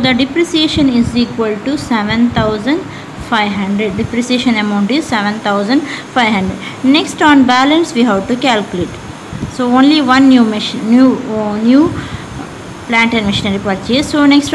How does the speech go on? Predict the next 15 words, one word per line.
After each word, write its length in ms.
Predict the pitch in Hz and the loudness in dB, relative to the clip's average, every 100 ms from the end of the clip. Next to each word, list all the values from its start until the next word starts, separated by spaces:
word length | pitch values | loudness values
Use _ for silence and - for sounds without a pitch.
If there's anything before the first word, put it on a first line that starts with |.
| 277 | 4
on 100 | 262 | 4
balance. 400 | 254 247 233 233 | 4 4 2 0
So 140 | 294 | 0
what 160 | 277 269 | 2 2
is 140 | 285 | 2
the 100 | 294 | 2
written 260 | 269 233 247 240 | 2 2 4 4
down 140 | 240 | 4
value 280 | 226 214 220 208 | 4 2 0 0
at 80 | |
the 60 | 208 | 2
end? 340 | 214 208 208 | 0 0 -2
Mm, 880 | 220 370 - - - - - 233 214 | -2 -4 -6 -14 -16 -16 -8 -6 -4
three 200 | 220 285 | 0 2
lakh. 360 | 262 185 175 - | 4 2 -2 -10